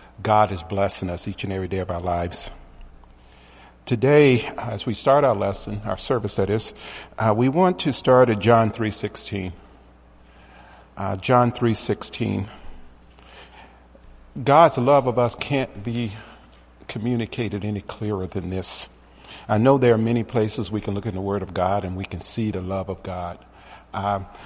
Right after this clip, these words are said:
but I think back on, on John three sixteen, and I think back when I was a little kid, back in the days when we were actually allowed to do, uh, Bible verses in school. And I remember every Monday morning, the kids had to recite a Bible verse,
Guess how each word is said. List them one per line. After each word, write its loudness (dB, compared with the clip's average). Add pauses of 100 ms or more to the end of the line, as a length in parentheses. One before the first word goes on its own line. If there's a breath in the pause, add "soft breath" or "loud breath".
(140 loud breath)
but 2
I 6
think 0
back 6
on, 2
on -2
John 4
three -2
sixteen, -8
and -4
I -4
think -8
back 0
when -4
I 2
was -4
a -6
little -6
kid, -8
back -2
in -6
the -8
days -4
when -8 (360 loud breath)
we -2
were 2
actually 0
allowed 2
to -6
do, -4
uh, -4 (320)
Bible 2
verses -6 (220)
in -6
school. -4 (720 loud breath)
And -4
I 2
remember 2
every 2
Monday 2
morning, 0 (1300 loud breath)
the -4
kids 0
had 0
to -12
recite -2
a 0
Bible 0
verse, -10